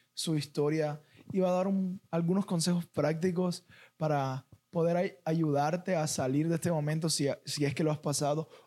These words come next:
O si tú eres un amigo de alguien que está pasando por depresión, creo que es el episodio que debes escuchar porque nos va a servir para entender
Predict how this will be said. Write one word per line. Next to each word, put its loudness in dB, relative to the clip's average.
O -2
si -2
tú 0
eres 2
un 2
amigo 2
de -2
alguien -2
que -6
está -6
pasando -2
por -4
depresión, 0
creo 0
que -2
es 0
el 0
episodio -2
que -2
debes 0
escuchar -4
porque -6
nos -6
va 0
a -2
servir -2
para -4
entender -4